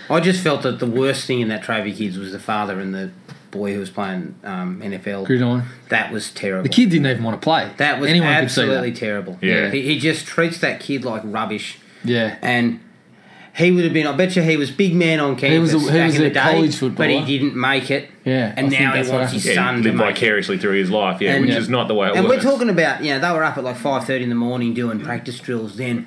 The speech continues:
Speaker 1: over breakfast, they'd watch game film.
Speaker 3: Uh,
Speaker 2: Mm.
Speaker 3: yeah.
Speaker 1: We're talking about kids in high school, mate.
Speaker 3: Yeah.
Speaker 2: And I think I, I looked into where the kids are now, and he, he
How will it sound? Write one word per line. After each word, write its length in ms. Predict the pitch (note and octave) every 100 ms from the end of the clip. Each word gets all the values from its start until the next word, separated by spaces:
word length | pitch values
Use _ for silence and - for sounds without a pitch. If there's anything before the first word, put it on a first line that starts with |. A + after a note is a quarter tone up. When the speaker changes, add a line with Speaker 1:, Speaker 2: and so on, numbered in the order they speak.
| -
Speaker 1:
over 240 | C#3 C#3+ B2
breakfast, 540 | G#2+ C#3 - B2 -
they'd 240 | B2 G#2+ A#2+
watch 240 | A#2+ -
game 320 | C3 B2+ C#3
film. 340 | B2+ B2+ G2+ F#2
Speaker 3:
Uh, 220 | F2 E2
Speaker 2:
Mm. 160 | C#3 E2+
Speaker 3:
yeah. 60 |
Speaker 1:
We're 100 | G3+
talking 240 | C4 C#4 E4
about 380 | D#4 A#3 F#3
kids 200 | - F#3+
in 120 | F3+ C#3+
high 220 | D3+ G#3+
school, 280 | - A#3+ A3
mate. 280 | E3 G#2+ - - -
Speaker 3:
Yeah. 140 | A3
Speaker 2:
And 60 | D3+
I 40 | D3
think 320 | E3 D#3 D3+
I, 120 | C#3+
I 200 | C#3+ D3
looked 220 | D3 D3 D3
into 200 | C3 B2
where 180 | B2
the 60 | A#2+
kids 240 | C3 B2
are 160 | B2+ A#2+
now, 260 | A#2+ D#3 C#3+
and 100 | A2
he, 240 | C3 A#2+ A2
he 380 | - B2+ G#2+